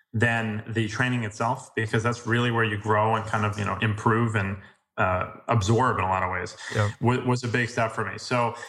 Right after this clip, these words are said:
Speaker 1: how do I know that I'm overtraining? At this point, honestly, I could feel it in my body. Like, I, I just know when I've done something wrong. But fortunately, again, from you, <laughs> I've learned about H R V. And that was, you know, again, like, two years ago,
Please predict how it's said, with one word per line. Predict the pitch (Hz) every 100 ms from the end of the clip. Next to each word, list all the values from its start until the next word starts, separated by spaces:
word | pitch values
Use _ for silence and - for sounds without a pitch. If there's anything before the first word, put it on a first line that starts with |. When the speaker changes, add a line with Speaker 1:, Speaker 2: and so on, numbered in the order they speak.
| - - _ _ _ _ _ -
Speaker 1:
how | 165
do | 156
I | 156
know | 143
that | 123
I'm | 120
overtraining? | 113 110 - 110 101
At | 98
this | 147
point, | 147 143 117
honestly, | 123 127 131
I | 113
could | 110
feel | - - 120 113
it |
in | 107
my | 101
body. | 98 98 95 90
Like, | 90 98 104
I, | 107 110
I |
just | 110 120 -
know | 110 113 120 104 101
when | 107 104
I've | 104
done | 107 104
something | 107 - 101
wrong. | 101 98 - -
But | 156 107 - - - -
fortunately, | 147 - 104 98 - -
again, | 120 117 131 120
from | - 135
you, | 156 120 110 -
<laughs> | -
I've | 127 113
learned | 127 123
about | 117 113 110
H | 104
R | 107 101
V. | 127 101 98 - - -
And | 117 107 101 101
that | 113
was, | 104 -
you | 110
know, | 92 90
again, | - 110 95
like, | - 101 98 -
two | 113
years | 101 98
ago, | 90